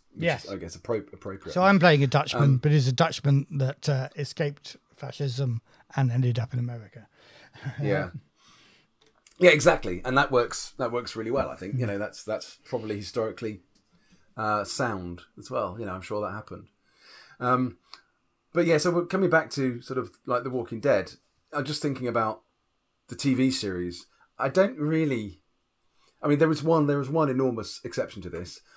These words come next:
Speaker 1: but other, other than this exception, which I'll mention in a moment, I don't think anyone talks about what they did before.
Speaker 2: No.
Speaker 1: And it's not, it's not relevant. It's not like, "Oh, I, I was an engineer, so therefore I can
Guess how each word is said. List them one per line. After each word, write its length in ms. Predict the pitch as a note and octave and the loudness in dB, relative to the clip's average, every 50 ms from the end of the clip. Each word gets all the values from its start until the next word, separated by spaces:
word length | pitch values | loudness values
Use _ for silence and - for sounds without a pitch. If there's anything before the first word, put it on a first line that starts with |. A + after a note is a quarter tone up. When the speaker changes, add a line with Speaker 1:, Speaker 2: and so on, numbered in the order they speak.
| _ _ - | _ _ -2
Speaker 1:
but 140 | C3 C3 - D#3+ | -2 0 6 6
other, 200 | D#3 D3 D#3 C#3 - | 6 8 6 4 4
other 180 | D#3 D3+ E3 | 4 4 4
than 380 | D3 D3 C#3 B2+ B2 B2 B2 - _ _ _ _ _ _ _ _ | 4 2 2 0 -2 -4 -6 -10 _ _ _ _ _ _ _ _
this 140 | - A#2+ - | -10 -8 -6
exception, 380 | C3 - - B2+ - - - F#2+ | -6 -4 -2 -4 -4 -4 -8 -10
which 120 | G2+ - | -6 -4
I'll 100 | A2 G2 G2+ | -2 -2 -2
mention 240 | G#2+ G2 - A2 | -4 -6 -8 -8
in 100 | G#2 G2+ | -8 -6
a 40 | G2+ | -6
moment, 380 | G2+ A2 A2 G#2+ F2+ E2+ E2+ - _ _ _ _ _ _ _ _ _ _ _ _ _ _ - | -4 -4 -4 -6 -6 -8 -10 -14 _ _ _ _ _ _ _ _ _ _ _ _ _ _ -2
I 60 | - C3+ | 0 2
don't 220 | F3+ G3 G3 - | 4 4 2 0
think 180 | - C#3+ C3 C3 | -2 -2 -2 0
anyone 380 | D3+ D#3 F3+ F#3+ F3 C3 A2+ G#2+ | 2 4 4 6 4 4 2 -2
talks 240 | - C3 C3 - - - | -2 -2 -2 -2 -2 -4
about 200 | A2+ A2 G2+ A2 | -2 -2 0 0
what 120 | A#2 - | -2 -4
they 60 | G#2+ G#2+ | -4 -6
did 200 | - A#2 A2+ - | -4 -6 -8 -8
before. 520 | - F2 - - F2+ F#2+ D#2 C#2 C2+ - _ - - - - - - _ - _ - - | -8 -14 -6 -4 -4 -4 -4 -8 -10 -14 _ -20 -20 -20 -20 -20 -20 _ -20 _ -2 4
Speaker 2:
No. 300 | E3 D3+ C#3 B2+ G#2+ F#2+ - _ - - - | 6 8 8 8 6 2 -2 _ -20 -12 -4
Speaker 1:
And 100 | C3+ C3 | 0 0
it's 140 | C3 C3 - | 0 0 0
not, 180 | C#3+ C#3 - D3+ | -2 -2 0 0
it's 160 | C#3+ - - | -2 0 0
not 160 | C#3+ C3+ - | -2 -2 2
relevant. 640 | C3+ C#3 B2+ A#2+ F#2 F2+ E2+ D2+ - - - - - _ _ _ _ - | 2 2 2 2 0 -2 -8 -12 -14 -14 -16 -16 -16 _ _ _ _ -10
It's 120 | - - | -8 0
not 120 | E3 D#3 C#3 | 2 4 4
like, 140 | C3 C3+ - | 4 2 4
"Oh, 140 | D#3 D3+ D3 | 4 8 8
I, 180 | D3 D#3+ D#3+ D#3 | 10 8 8 6
I 120 | D3+ C#3+ C#3+ | 4 2 2
was 180 | D3 D#3+ C#3 D3+ | 2 2 2 4
an 80 | D3 | 4
engineer, 320 | D3+ D3 A#2 C#3 C#3 C3+ C3 | 4 2 0 0 -2 -2 -2
so 120 | C3 B2+ | -2 -2
therefore 400 | A#2+ C3 C3+ C3 - C3 A#2+ - | 2 2 2 2 2 0 -2 0
I 100 | A#2+ B2 | 0 0
can 460 | B2+ - B2+ A#2+ G#2+ G2 F#2 F#2 F#2 | 0 0 -4 -4 -4 -4 -6 -6 -10